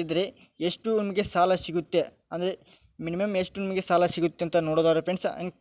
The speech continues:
ಕಿಸಾನ್ ಕ್ರೆಡಿಟ್ ಕಾರ್ಡ್ ನಿಮ್ಮ ಬಳಿ ಇದ್ದರೆ ಫ್ರೆಂಡ್ಸ್, ಈ ಯೋಜನೆಯಲ್ಲಿ ರೈತರಿಗೆ ಒಂದು ಪಾಯಿಂಟ್ ಆರು ಲಕ್ಷದಿಂದ ಮೂರು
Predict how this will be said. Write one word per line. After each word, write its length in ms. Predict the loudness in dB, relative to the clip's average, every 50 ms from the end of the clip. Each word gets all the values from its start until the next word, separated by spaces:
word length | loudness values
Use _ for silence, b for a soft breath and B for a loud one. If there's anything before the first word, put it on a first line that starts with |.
| -20 -14 -10
ಕಿಸಾನ್ 280 | -6 -2 -2 -2 -2 -2
ಕ್ರೆಡಿಟ್ 240 | -4 -2 -2 0 2
ಕಾರ್ಡ್ 220 | 2 2 2 2 -2
ನಿಮ್ಮ 120 | -2 -2 0 0
ಬಳಿ 140 | 2 2 0 0
ಇದ್ದರೆ 180 | 0 0 0 0 0
ಫ್ರೆಂಡ್ಸ್, 220 | -2 -4 -4 -4 -6 -6 B B B B B -4 -2 0 0
ಈ 20 | 0 4 4 4
ಯೋಜನೆಯಲ್ಲಿ 480 | 4 4 2 2 2 2 2 2 0 0 -2 b b b b b 2
ರೈತರಿಗೆ 380 | 2 2 2 2 0 2 2 2 0 0 -2 -2 -2
ಒಂದು 220 | -2 -2 -2 -2 -2 -2 -6 _ _ -2
ಪಾಯಿಂಟ್ 220 | -2 -2 0 0 -2 -2 0 2
ಆರು 140 | 4 4 4 4 2
ಲಕ್ಷದಿಂದ 420 | 2 2 0 -4 -4 -2 0 0 0 0 0
ಮೂರು 180 | -2 -2 0